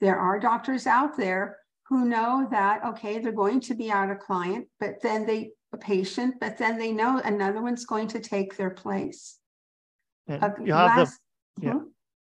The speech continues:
Speaker 2: You'll have the word of mouth too of the person who said, "Hey, my doctor told me something that, that helped me out," and, uh, is looking out for, looking out for me and not kinda looking out for themselves.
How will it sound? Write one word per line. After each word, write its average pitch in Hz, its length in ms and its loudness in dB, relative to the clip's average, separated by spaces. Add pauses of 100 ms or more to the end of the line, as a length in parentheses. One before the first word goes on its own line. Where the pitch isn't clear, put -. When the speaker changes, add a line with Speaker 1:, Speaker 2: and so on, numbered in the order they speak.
Speaker 2:
You'll 226 260 6
have 202 120 6
the 196 100 6
word 202 240 8
of 196 120 6
mouth 185 320 6
too 208 200 2
of 175 80 2
the 170 80 0
person 190 460 0
who 165 160 -6
said, 180 220 -2
"Hey, 202 160 4
my 175 180 4
doctor 190 420 2
told 180 280 -2
me 170 120 -6
something 165 440 -6
that, 147 260 -2 (380)
that 170 140 -2
helped 185 260 2
me 165 140 -2
out," 165 300 2
and, 147 360 -4
uh, 143 420 0
is 135 160 -10 (220)
looking 160 340 -4
out 139 260 2
for, 139 400 2 (680)
looking 185 280 4
out 160 240 2
for 156 120 -2
me 135 220 -6
and 135 140 -6
not 139 240 -2
kinda 135 260 -2
looking 135 300 -2
out 131 180 -2
for - 120 -6
themselves. 131 720 -2